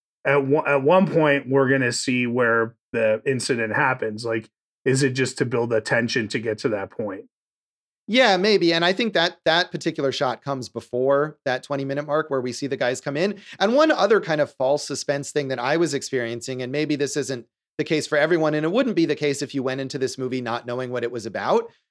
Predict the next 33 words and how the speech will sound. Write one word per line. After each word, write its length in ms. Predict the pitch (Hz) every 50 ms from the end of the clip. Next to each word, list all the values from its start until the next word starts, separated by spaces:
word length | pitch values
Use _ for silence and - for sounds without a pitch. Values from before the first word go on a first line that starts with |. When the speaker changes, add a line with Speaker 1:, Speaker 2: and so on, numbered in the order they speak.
| _ -
Speaker 2:
but 140 | - 175 165
just 240 | - 202 220 214 -
remembering 720 | 247 196 170 147 131 135 151 139 147 156 160 156 147 139
that 120 | 123 139 135
it 80 | 139
was 140 | 131 127 117
about 240 | 127 110 117 120 131
a 40 | 135
school 260 | - - - 143 143
shooting, 460 | 135 - - 131 127 127 151 175 175 156
but 160 | 147 135 123
not 180 | 120 127 131
remembering 580 | 127 135 131 127 131 135 123 135 127 117 113 98 _ -
many 440 | 120 117 120 120 123 123 127 131 127
more 260 | 123 120 123 120 123
of 120 | 127 117 101
the 80 | 117
details 540 | 117 110 120 139 - 220 202 190 226 220 220
from 160 | - 143 127
when 100 | 120 113
I 100 | 113 113
previously 480 | 110 - 127 123 117 127 123 - - 123
saw 220 | - - 110 117
it. 220 | 156 226 240 233 - _ _ _ _ _ _ - -
The 80 | 175
first 260 | 170 - 254 269 - -
twenty 180 | 226 202 185
minutes 300 | 175 202 233 220 190 -
until 320 | 165 156 147 - 185 175 170
we 120 | 165 160
see 180 | - - 160 160
those 220 | 156 151 139 135
shooters, 500 | - - 180 165 156 170 147 143 135